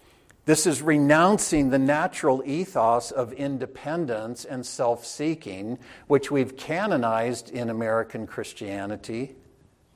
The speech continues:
and to live as the people of the new creation, a new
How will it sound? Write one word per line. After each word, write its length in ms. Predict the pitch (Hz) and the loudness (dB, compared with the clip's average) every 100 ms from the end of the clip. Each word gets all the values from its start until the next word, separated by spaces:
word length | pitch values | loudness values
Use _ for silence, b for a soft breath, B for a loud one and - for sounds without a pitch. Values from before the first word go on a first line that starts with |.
| _ b b b b b b b b | _ b b b b b b b b
and 160 | 135 120 | -2 0
to 160 | 151 | 2
live 420 | 127 147 190 208 151 | 4 6 8 6 6
as 300 | 143 135 117 | 6 6 6
the 140 | 127 | 0
people 600 | - 160 170 151 131 131 | 0 -2 -2 2 2 4
of 260 | 120 117 123 | 4 2 2
the 80 | |
new 220 | 117 117 120 | -2 -2 -4
creation, 720 | - 139 127 139 139 107 104 | -6 -4 -2 -4 -6 -10 -12
a 140 | 123 120 | -8 -6
new 560 | 120 131 151 151 151 | -4 -2 0 0 -2